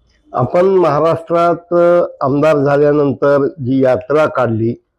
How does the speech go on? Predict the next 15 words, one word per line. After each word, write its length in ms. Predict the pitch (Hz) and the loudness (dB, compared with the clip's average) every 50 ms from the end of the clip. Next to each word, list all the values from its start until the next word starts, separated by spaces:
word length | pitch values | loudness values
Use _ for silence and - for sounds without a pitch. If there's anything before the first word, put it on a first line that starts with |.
| _ - | _ -12
आता 240 | 117 - _ - 143 | -12 -10 _ 0 0
ही 340 | 131 135 147 151 151 151 147 | 2 2 2 2 2 2 2
निवडणुकीचा 800 | 147 143 131 127 131 131 135 135 123 - 139 117 - 143 139 135 | 2 2 2 2 0 0 0 -2 -2 -2 -6 -4 -2 0 0 0
आपल्या 280 | 127 123 - 131 139 107 | 0 -2 -2 -4 -2 -2
अनेक 320 | 120 123 131 143 143 139 | 0 0 0 0 -2 0
मतदारसंघात, 960 | 135 131 123 107 113 127 131 117 110 - 131 131 127 123 123 123 123 - - | -2 -2 -2 -2 -2 -2 -2 -2 -2 -4 -2 -2 0 0 0 -2 -2 -2 -2
अ, 220 | 127 127 127 127 123 127 - - _ _ _ - | -2 0 0 0 -2 -4 -10 -20 _ _ _ -8
आपण, 420 | 104 104 - 131 127 127 131 131 | -8 -4 -2 -2 0 0 2 0
अ, 180 | 123 123 123 123 104 - - | 2 2 2 0 -2 -2 -4
फिरलात, 380 | 135 131 131 135 120 110 107 - - _ _ _ _ _ _ _ _ _ - 180 | -2 -2 0 0 0 0 -2 -4 -8 _ _ _ _ _ _ _ _ _ -2 0
तर, 100 | 185 190 190 196 | 0 0 0 0
अ, 320 | 196 202 202 196 196 185 160 123 104 101 | 0 0 0 0 0 -2 -2 -4 -4 0
जनसामान्यात, 920 | 120 151 165 185 185 180 180 175 165 156 151 151 151 147 139 131 123 117 - - - _ _ _ _ _ _ _ _ - - | 0 2 2 2 2 2 0 0 2 2 2 2 2 2 2 2 0 0 -2 -6 -18 _ _ _ _ _ _ _ _ -8 -4
अ, 40 | 127 | -2
वंचितात, 840 | 127 123 127 147 160 160 151 - - 185 170 - 180 151 131 123 | 0 2 2 2 2 2 0 0 0 -2 0 0 0 0 0 0